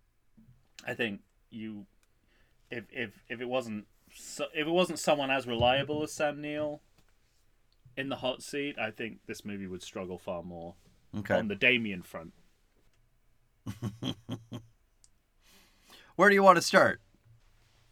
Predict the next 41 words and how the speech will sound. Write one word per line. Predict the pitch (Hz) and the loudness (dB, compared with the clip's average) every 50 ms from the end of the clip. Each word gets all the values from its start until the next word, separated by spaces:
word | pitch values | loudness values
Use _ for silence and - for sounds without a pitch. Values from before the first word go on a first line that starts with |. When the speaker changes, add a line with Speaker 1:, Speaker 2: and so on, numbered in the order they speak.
| _ _ _ _ _ _ _ _ _ _ _ - - - - _ - | _ _ _ _ _ _ _ _ _ _ _ -20 -20 -20 -20 _ 2
Speaker 2:
Other | - 156 175 | 6 10 12
than | 202 214 214 208 | 12 12 12 12
at | 208 208 202 | 12 12 12
the | 202 | 12
Speaker 1:
Uh, | 190 | 10
Speaker 2:
beginning | - 135 123 139 135 135 131 | 6 4 4 4 4 4 2
of | 127 117 | 2 2
this | 123 113 110 | 0 0 0
movie. | 135 139 135 123 98 92 85 | 0 0 0 2 0 0 2
Do | 104 | 4
you | 120 | 6
have | 123 127 | 6 8
anything | 135 135 135 123 147 139 127 | 8 6 4 4 2 0 0
to | 123 | 0
say | 117 - 143 139 139 | 0 4 4 8 10
Speaker 1:
hey, | 180 208 214 | 10 10 10
Speaker 2:
before | 117 135 131 | 10 6 4
we | 123 156 | 4 6
Speaker 1:
let's, | 175 175 | 6 6
Speaker 2:
get | - | 4
started? | - - 180 180 - 135 | 2 4 6 6 6 6
Speaker 1:
let's | 147 165 | 4 4
do | 180 170 | 4 4
what, | 165 175 - - _ _ _ _ _ - | 2 0 -2 -6 _ _ _ _ _ -4
let's | - 156 165 160 - | 0 0 0 0 -2
do | - 170 165 156 | -4 -2 -2 0
what | 151 151 156 156 143 143 | 0 2 2 2 2 2
the | 143 139 | -2 -4
movies | 151 165 175 156 135 113 - | -4 -4 -4 -4 -4 -6 -6
do. | - 107 95 90 - _ _ _ | -6 -8 -8 -8 -10 _ _ _
Let's | - 107 110 - | -8 -8 -8 -6
follow | - - 123 117 113 113 117 | -6 -2 -2 -2 0 -2 -2
those | 113 117 117 120 - | -2 -2 -4 -4 -4
knives. | 120 101 95 90 82 80 - - - - - - - | -4 -4 -4 -4 -6 -8 -12 -16 -16 -16 -14 -8 -8
Speaker 2:
<laughs> | 117 - - | -4 4 8
I | 160 156 | 8 8
was | - - - - | 8 6 -2 2
just | - 156 - - - | 2 2 2 2 0
gonna | - - 160 156 | -2 0 0 0
say. | - - - 147 151 - - - - - - - - | 0 2 4 6 6 6 6 4 4 4 4 2 -2
<laughs> | - | -4